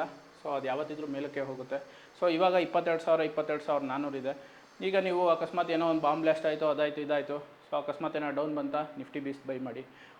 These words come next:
ಅದೇ ನೀವು ನಿಫ್ಟಿ ಬೀಸ್ ಬದಲು ನಾನು ಯೆಸ್ ಬ್ಯಾಂಕ್ ಬೀಳ್ತಾ ಇದೆ ಬೈ ಮಾಡ್ತೀನಿ ಅಂತಂದರೆ ಇದು ಮೇಲಕ್ಕೆ ಬರ್ದೇನೂ ಇರ್ಬೋದು. ಯಾಕೆಂದರೆ ಬೀಳೋವಂಥ ಸ್ಟಾಕು ನಿಮ್ಮನ್ನು ಸೈಡಿಗೆ ಬಿಟ್ಬಿಡ್ತಾರೆ ಮಾರ್ಕೆಟಲ್ಲಿ. ಬೇರೆ ಯಾವ್ದು ಮೇಲಕ್ಕೆ ಹೋಗ್ತಾ ಇದೆಯೋ ಅದ್ರ ಬಗ್ಗೆ ಮಾತಾಡ್ತಾನೆ ಇರ್ತಾರೆ.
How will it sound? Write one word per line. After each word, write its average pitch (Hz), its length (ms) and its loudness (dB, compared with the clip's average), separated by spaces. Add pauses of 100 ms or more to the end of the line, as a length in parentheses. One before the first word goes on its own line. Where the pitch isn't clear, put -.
(240)
ಅದೇ 233 540 6 (280)
ನೀವು 185 180 -4
ನಿಫ್ಟಿ 175 320 -4
ಬೀಸ್ 220 260 -2
ಬದಲು 202 560 2 (240)
ನಾನು 160 280 -4
ಯೆಸ್ 151 220 0
ಬ್ಯಾಂಕ್ 208 640 0
ಬೀಳ್ತಾ 185 240 4
ಇದೆ 175 120 4
ಬೈ 170 160 4
ಮಾಡ್ತೀನಿ 170 380 -2
ಅಂತಂದರೆ 156 580 -2 (680)
ಇದು 147 120 -6
ಮೇಲಕ್ಕೆ 147 340 0
ಬರ್ದೇನೂ 180 500 2
ಇರ್ಬೋದು. 151 360 0 (500)
ಯಾಕೆಂದರೆ 208 280 4
ಬೀಳೋವಂಥ 226 460 6
ಸ್ಟಾಕು 220 680 4 (380)
ನಿಮ್ಮನ್ನು 190 360 0
ಸೈಡಿಗೆ 214 360 8
ಬಿಟ್ಬಿಡ್ತಾರೆ 190 480 4
ಮಾರ್ಕೆಟಲ್ಲಿ. 170 640 0 (400)
ಬೇರೆ 180 240 6
ಯಾವ್ದು 175 280 12
ಮೇಲಕ್ಕೆ 180 240 2
ಹೋಗ್ತಾ 175 200 0
ಇದೆಯೋ 180 180 4
ಅದ್ರ 165 140 2
ಬಗ್ಗೆ 160 220 2
ಮಾತಾಡ್ತಾನೆ 165 560 0
ಇರ್ತಾರೆ. 156 460 -2